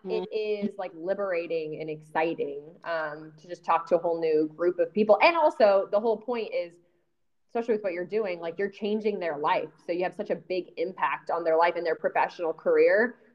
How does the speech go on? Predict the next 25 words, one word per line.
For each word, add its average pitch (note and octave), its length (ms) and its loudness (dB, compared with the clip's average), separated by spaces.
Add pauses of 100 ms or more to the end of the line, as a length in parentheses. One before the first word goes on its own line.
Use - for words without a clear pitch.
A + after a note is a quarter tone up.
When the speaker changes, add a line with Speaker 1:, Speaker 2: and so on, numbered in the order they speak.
(140)
Speaker 1:
because F#3+ 260 0
if E3+ 140 -2
they F3 100 8
Speaker 2:
Right. D#3+ 120 6
Speaker 1:
can C#3+ 80 0
be F3 80 -4
confident, G#3 720 0 (640)
then F#3+ 120 2
they F#3 140 4
are F3 160 4
much F3+ 260 -2
better F3 200 2
in E3+ 180 -2
business, E3 420 0
which D#3+ 220 -8
you E3 100 -2
watch, A#2+ 320 0
and F#3+ 80 -2
it's - 140 -10
very D#3+ 420 2
cool - 260 0
to - 140 -16
see - 200 -10
that. - 200 -8 (720)
Speaker 2:
Mm-hmm. D#3+ 440 -8